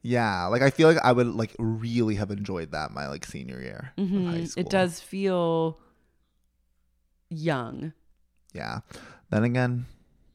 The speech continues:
Speaker 2: Consider the source.
Speaker 1: Yeah.
Speaker 2: Um, they all play Jenga, and Sandoval has to rap, and he reveals he pissed on his fur jacket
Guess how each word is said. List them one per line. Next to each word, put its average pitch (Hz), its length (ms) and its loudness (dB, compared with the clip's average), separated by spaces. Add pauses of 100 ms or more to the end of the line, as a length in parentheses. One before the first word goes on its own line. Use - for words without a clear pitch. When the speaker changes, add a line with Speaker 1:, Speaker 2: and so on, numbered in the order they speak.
(360)
Speaker 2:
Consider 156 440 0
the 151 120 0
source. 151 680 -4
Speaker 1:
Yeah. 110 260 -2 (720)
Speaker 2:
Um, 180 500 4 (160)
they 196 160 4
all 170 200 6
play 247 260 2
Jenga, 160 1000 2 (760)
and 156 560 4 (260)
Sandoval 175 800 6 (420)
has 160 340 0
to 165 100 0
rap, 135 640 0 (600)
and 175 260 4
he 165 220 0
reveals 180 680 2
he 165 400 -4
pissed - 680 -2
on 180 200 0
his 165 360 0
fur 160 360 2
jacket 143 720 -2